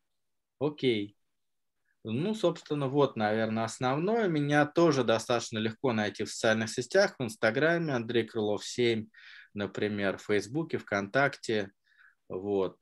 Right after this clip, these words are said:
В Фейсбуке вообще Андрей Крылов адрес. <laughs> Все очень просто. Если хотите, да, присоединяйтесь, задавайте вопросы, пишите в чате. В общем-то, я уже, э, в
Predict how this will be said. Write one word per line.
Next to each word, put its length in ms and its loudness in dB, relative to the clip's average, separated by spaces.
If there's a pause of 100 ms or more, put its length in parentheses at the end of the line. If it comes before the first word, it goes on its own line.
В 60 -18
Фейсбуке 400 0
вообще 220 0
Андрей 200 2
Крылов 460 -2
адрес. 380 -8 (240)
<laughs> 40 -16
Все 200 -4
очень 200 -10
просто. 420 -8 (460)
Если 280 0
хотите, 440 -2
да, 200 -2
присоединяйтесь, 920 -2
задавайте 460 4
вопросы, 580 0
пишите 420 -6
в 60 -12
чате. 440 2
В 80 0
общем-то, 500 -8 (420)
я 320 6
уже, 300 2
э, 320 6
в 360 -8